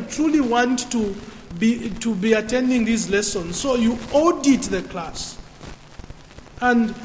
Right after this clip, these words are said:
you, you are required to attend. You are required to listen. But you are not required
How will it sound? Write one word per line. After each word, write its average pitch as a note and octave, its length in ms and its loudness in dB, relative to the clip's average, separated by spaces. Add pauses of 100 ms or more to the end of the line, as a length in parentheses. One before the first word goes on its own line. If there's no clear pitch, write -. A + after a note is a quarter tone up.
(220)
you, B3+ 400 4
you B3 160 6
are B3+ 80 6
required E4 720 4
to A#3 160 0
attend. F3+ 460 -2 (280)
You B3 180 8
are C4 120 10
required D4+ 800 6
to B3 120 4
listen. G#3+ 480 0 (680)
But C4 320 0 (220)
you B3+ 180 6
are C4 100 6
not F4+ 360 2
required C4+ 840 4